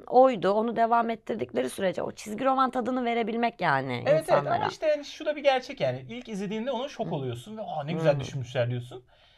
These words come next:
Speaker 2: İkincisinde
Speaker 1: Aa,
Speaker 2: tamam,
Speaker 1: biraz
Speaker 2: belki bunu
Speaker 1: esprisi
Speaker 2: beceremez.
Speaker 1: diyorsun diyor. Ee,
Speaker 2: Ee,
Speaker 1: ama işte şeyler olacak yani, e, kaç tane ya? İki yüz küsür mü? Dört yüz küsür mü ne?
Speaker 2: Öyle arka planlarda görünenleri
Speaker 1: Hı hı.
Speaker 2: falan sayısız diye dememiz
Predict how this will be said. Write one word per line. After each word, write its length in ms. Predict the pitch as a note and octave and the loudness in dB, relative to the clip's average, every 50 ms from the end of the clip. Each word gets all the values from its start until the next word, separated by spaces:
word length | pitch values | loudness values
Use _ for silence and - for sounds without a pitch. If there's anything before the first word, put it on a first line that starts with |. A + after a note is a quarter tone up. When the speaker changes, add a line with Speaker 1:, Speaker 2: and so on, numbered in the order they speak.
| _ _ _ | _ _ _
Speaker 2:
İkincisinde 460 | A3 - C4 G#3+ G#3+ G#3+ - A3+ A3+ | -14 -10 -8 -8 -8 -8 -6 -4 -2
Speaker 1:
Aa, 40 | - - | 0 0
Speaker 2:
tamam, 140 | - - B3+ | 0 2 2
Speaker 1:
biraz 120 | C4 A3+ | 4 4
Speaker 2:
belki 200 | - B3+ B3 A#3 | 4 2 2 -2
bunu 80 | A#3+ - | -4 -4
Speaker 1:
esprisi 180 | G3+ G3+ G#3+ | -2 -2 -2
Speaker 2:
beceremez. 260 | A#3+ A3 A3 G3+ F3+ C#3+ A#2 G#3 | 0 0 0 2 2 0 -2 -4
Speaker 1:
diyorsun 220 | - G#3 G3+ F#3 | -6 -8 -6 -6
diyor. 200 | E3+ C#2+ C#2+ - - _ - - - _ _ _ _ _ _ - | -6 -6 -6 -10 -12 _ -20 -20 -20 _ _ _ _ _ _ -2
Ee, 100 | - G3 | 2 2
Speaker 2:
Ee, 200 | F#3 F3+ - - | 4 4 4 4
Speaker 1:
ama 340 | - A3+ A#3+ A#3+ B3+ D4+ - C#5+ - | 4 2 4 2 2 0 0 0 -4
işte 440 | A#3 - - - - C#4+ D4+ D#4+ - | -4 -6 -6 -2 0 2 2 2 0
şeyler 440 | - B3+ B3 B3 B3 C#4 C#4+ C#4+ B3 | 0 0 0 2 4 4 4 4 4
olacak 500 | A#3+ A3 G3+ F#3 E3 - - - D#3 - | 4 2 2 2 2 2 0 0 2 2
yani, 480 | F3+ E3+ E3+ E3+ E3 D#3+ D#3+ D#3 - - - - - | 2 4 4 2 0 -2 -4 -4 -6 -10 -14 -16 -10
e, 380 | - G3 F3+ E3+ D#3+ D3+ - - | -6 -6 -6 -6 -6 -10 -12 -10
kaç 280 | - F3+ G#3 - - | -8 -8 -8 -8 -8
tane 340 | - B3+ C4+ C#4 B3+ A#3 G#3+ | -4 -2 -2 -2 0 -2 0
ya? 260 | G3+ G#3+ A#3 B3 A3+ | 2 2 2 2 0
İki 320 | G3+ E3 E3 - - - A3+ | -2 -6 -8 -10 -8 -6 -6
yüz 240 | A3 G#3 F#3+ - - _ _ _ _ | -6 -6 -8 -10 -14 _ _ _ _
küsür 340 | - - - - - A3+ A3+ | -20 -20 -20 -12 -8 -8 -6
mü? 200 | G#3+ G#3+ G3 F3+ F3 F3 | -4 -4 -6 -6 -4 -4
Dört 180 | F#3+ F#3+ F#3 - | -4 -4 -4 -8
yüz 100 | - - | -14 -16
küsür 280 | - - - - A#3+ | -18 -14 -8 -6 -6
mü 140 | G#3+ G3+ G3+ | -4 -4 -2
ne? 80 | G#3 C4 | 0 2
Speaker 2:
Öyle 120 | D4 G3 | 2 6
arka 300 | F#3 F#3 F3+ F#3 G3+ G3 | 6 6 6 4 0 -2
planlarda 440 | - F#3+ G3 F#3 F#3+ F#3+ F#3+ F#3+ F#3+ | 2 2 2 2 2 0 0 0 0
görünenleri 480 | F#3 F3+ F3+ F3+ F3+ F3+ F3+ G3+ G3 | 0 0 0 0 0 0 2 2 2
Speaker 1:
Hı 40 | F#3+ | 2
hı. 120 | F#3 G#3+ G#3 | 2 2 2
Speaker 2:
falan 120 | F#3 - | 2 0
sayısız 580 | B3 - F#3 F3 F3 E3+ E3+ G3 F3+ D#3+ C3 B2 | 2 2 2 2 2 0 -4 -4 -4 -4 -4 -2
diye 220 | C#3 D3+ D#3 C3+ | -2 -2 0 0
dememiz 300 | D3+ C#3+ C#3+ C#3 D3+ | -2 -2 -2 -2 -4